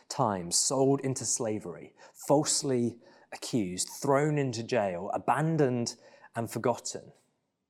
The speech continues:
Joseph perseveres in keeping God at the center. It's an active choice for him to come to him, not allowing himself, as Adrian spoke about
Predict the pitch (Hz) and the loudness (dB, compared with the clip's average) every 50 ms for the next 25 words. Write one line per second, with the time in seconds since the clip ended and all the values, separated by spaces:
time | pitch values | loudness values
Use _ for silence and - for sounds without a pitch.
0 | _ _ _ _ _ _ _ _ _ _ _ _ _ - 120 123 123 123 120 - | _ _ _ _ _ _ _ _ _ _ _ _ _ -4 -4 -2 -2 -2 -4 -6
1 | - - - - 135 127 - - 117 107 127 135 131 113 95 90 87 - - - | -8 -8 -6 -4 -4 -4 -4 -4 -4 -2 -2 0 0 0 -2 -4 -6 -8 -10 -10
2 | 101 95 - - - 139 - - 113 107 101 120 113 - 107 104 98 92 - - | -10 -10 -10 -6 -6 -6 -4 -4 -6 -6 -2 -2 0 0 0 0 0 -2 -4 -6
3 | - _ _ _ _ _ _ _ _ _ _ _ - 110 - - - - - - | -8 _ _ _ _ _ _ _ _ _ _ _ -8 -8 -8 -6 -4 -4 -2 -2
4 | 107 104 101 - - - - - - - _ _ _ _ _ _ _ _ _ _ | -2 -2 -2 -4 -6 -8 -10 -12 -14 -18 _ _ _ _ _ _ _ _ _ _
5 | _ _ _ _ _ _ _ _ _ _ _ _ _ - - - - - - 110 | _ _ _ _ _ _ _ _ _ _ _ _ _ -20 -18 -8 -6 -6 -6 -6
6 | - - - 143 - - - - 131 117 101 - - - 135 120 110 98 - - | -8 -10 -12 -12 -12 -10 -6 -4 -4 -4 -4 -6 -6 -6 -4 -4 -4 -4 -2 -2
7 | - - - - - _ _ _ _ _ _ _ _ _ _ _ _ - - - | 0 0 -2 -2 -6 _ _ _ _ _ _ _ _ _ _ _ _ -8 -6 -4
8 | - - - - - - - - _ _ _ _ _ _ _ _ _ _ _ _ | -4 -6 -8 -10 -16 -20 -20 -20 _ _ _ _ _ _ _ _ _ _ _ _
9 | _ _ _ _ _ _ _ _ _ _ _ - - - - - 151 151 147 147 | _ _ _ _ _ _ _ _ _ _ _ -12 -8 -6 -2 0 2 2 2 0
10 | - - 143 113 123 131 139 - 127 131 135 143 143 156 156 156 156 151 - 143 | 0 0 0 2 2 2 2 2 2 2 4 4 4 4 4 2 0 0 -2 -2
11 | 120 110 - - 127 107 104 98 - - 120 143 147 147 139 143 131 123 - - | -2 -2 0 0 0 0 0 -2 -4 -2 2 2 2 4 4 2 0 2 2 2
12 | 143 135 - - 135 120 117 127 - | 0 2 4 4 6 6 6 4 0